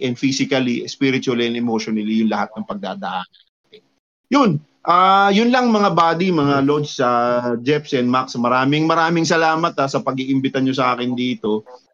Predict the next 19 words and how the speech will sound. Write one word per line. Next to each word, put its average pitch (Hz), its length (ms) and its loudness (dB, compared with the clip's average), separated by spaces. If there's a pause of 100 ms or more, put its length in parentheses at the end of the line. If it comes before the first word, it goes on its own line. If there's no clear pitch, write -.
(140)
Sabi 131 260 0
ko 151 140 4
nga, 170 160 4
napapanahon 131 720 2
tong 139 160 0
prepping 135 480 0
eh. 110 100 -4
Pero 127 540 0
isa 131 160 -4
sa 131 100 0
mga 131 460 2
magagandang 123 560 -2
podcast 127 480 -2
to. 117 80 -2
Kung 113 100 0
magkakaroon 147 540 2
pa 170 100 0
ng 165 380 -2 (320)
iba, 151 400 0